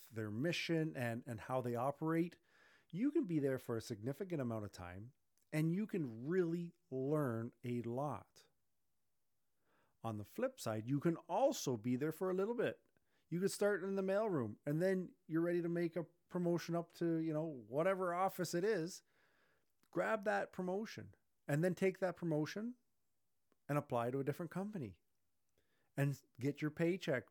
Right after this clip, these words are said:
bumped up, because it's, for whatever weird reason, a new company or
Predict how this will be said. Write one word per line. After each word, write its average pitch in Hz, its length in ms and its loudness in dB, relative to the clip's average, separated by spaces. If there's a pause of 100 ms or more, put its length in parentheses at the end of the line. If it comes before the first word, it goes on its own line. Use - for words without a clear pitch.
(140)
bumped 117 380 0
up, 104 200 -4 (120)
because 131 240 0
it's, - 220 -10 (100)
for 143 140 -2
whatever 160 640 0
weird 143 760 -2
reason, 123 520 -4 (920)
a 139 320 2 (100)
new 156 440 2
company 104 680 -6
or 117 360 2